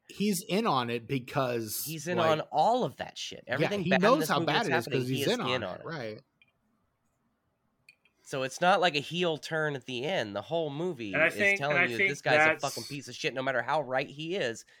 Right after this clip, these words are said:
Speaker 2: he's a piece of fucking shit.
Speaker 1: I mean, he's your
Speaker 3: And I
Speaker 1: stereotypical tech billionaire. He's your Mark
Speaker 2: Yeah.
Speaker 1: Zuckerberg, your Elon Musk, your what have you.
Speaker 3: I just
Speaker 1: Maybe
Speaker 3: don't think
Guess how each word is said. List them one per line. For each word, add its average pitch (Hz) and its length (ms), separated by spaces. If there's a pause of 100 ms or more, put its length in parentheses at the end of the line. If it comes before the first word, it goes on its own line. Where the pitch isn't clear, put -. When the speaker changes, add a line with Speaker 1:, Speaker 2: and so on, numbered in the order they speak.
Speaker 2:
he's 139 140
a 120 40
piece 180 280
of 120 100 (100)
fucking 139 280
shit. - 440 (180)
Speaker 1:
I 156 40
mean, 175 120
he's 190 160
your 196 100
Speaker 3:
And 135 40
I - 80
Speaker 1:
stereotypical 156 1120
tech - 300
billionaire. 87 640 (160)
He's 127 280
your 135 160
Mark 123 200
Speaker 2:
Yeah. 95 80
Speaker 1:
Zuckerberg, 117 600
your 113 120
Elon 107 420
Musk, 101 340
your 107 120
what 92 200
have - 280
you. 53 260 (640)
Speaker 3:
I 139 100
just 185 140
Speaker 1:
Maybe - 40
Speaker 3:
don't 180 100
think 127 100